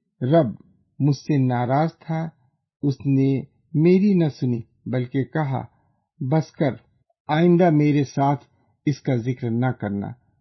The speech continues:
پسگا کی چوٹی پر چڑھ کر چاروں طرف نظر دوڑا، وہاں سے غور سے دیکھ، کیونکہ تو خود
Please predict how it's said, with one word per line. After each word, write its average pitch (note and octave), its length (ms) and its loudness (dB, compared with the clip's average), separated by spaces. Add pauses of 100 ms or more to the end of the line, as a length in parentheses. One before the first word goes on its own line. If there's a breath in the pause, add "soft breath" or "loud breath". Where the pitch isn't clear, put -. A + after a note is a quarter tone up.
(640)
پسگا E3 380 4
کی F#3 180 0
چوٹی E3 420 2
پر C3+ 200 -2
چڑھ F3+ 460 0
کر C#3 160 -2 (480)
چاروں F3 340 2
طرف D3 360 -2
نظر C3 300 -2
دوڑا، A#2+ 380 -4 (340)
وہاں C3 300 -4
سے C3 180 -6
غور C#3+ 400 -2
سے C3+ 240 -4
دیکھ، C3+ 420 0 (560)
کیونکہ D3+ 340 0
تو D#3 260 -2
خود F3 300 0